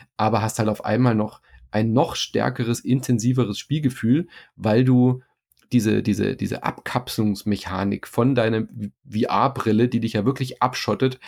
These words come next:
dicke Kopfhörer drauf, das ist so eine, ähm, intensive Intensivitätssteigerung,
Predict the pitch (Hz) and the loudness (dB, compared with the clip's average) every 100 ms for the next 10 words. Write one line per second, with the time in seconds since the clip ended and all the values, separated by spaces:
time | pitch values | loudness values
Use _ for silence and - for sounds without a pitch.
0 | - _ 135 143 - 127 - 120 110 - | -20 _ -2 0 0 -2 0 0 0 -2
1 | 104 113 123 - _ _ 107 107 104 - | 0 0 0 -8 _ _ -4 -4 -4 2
2 | 131 156 - 117 113 - 110 101 101 - | 2 2 0 0 0 -2 -4 -2 -2 -4
3 | - 139 127 117 104 123 127 120 110 104 | -2 -2 0 -2 0 -2 0 0 0 -4
4 | - - 147 147 131 127 131 117 - 135 | -8 -4 -4 2 0 2 2 0 0 -2
5 | - - - - 101 107 110 - 113 156 | -2 -4 -6 -2 -2 0 -2 -2 -2 -2